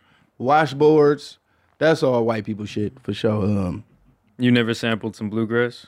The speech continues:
Speaker 1: I mean, I would. You can
Speaker 2: Shit.
Speaker 1: sample anything. That's
Speaker 2: I
Speaker 1: one
Speaker 2: mean,
Speaker 1: thing
Speaker 2: I,
Speaker 1: about
Speaker 2: <laughs> I
Speaker 1: sampling. You
Speaker 2: know
Speaker 1: can
Speaker 2: you
Speaker 1: sample
Speaker 2: do,
Speaker 1: anything to
Speaker 2: Craig.
Speaker 1: make some dump, dope ass shit. So I, yeah, I definitely fuck with it.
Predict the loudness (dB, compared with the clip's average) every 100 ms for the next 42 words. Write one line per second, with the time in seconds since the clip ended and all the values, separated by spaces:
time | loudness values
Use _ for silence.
0 | _ 0 4 6 6 6 4 2 2 2
1 | 4 2 0 -4 -10 -18 _ _ _ -4
2 | -2 -2 0 2 2 2 2 4 4 4
3 | 4 2 4 4 4 4 4 4 2 0
4 | 2 0 -2 -2 0 0 0 0 0 0
5 | 0 2 2 2 0 2 2 2 0 0
6 | 0 0 -2 -2 -4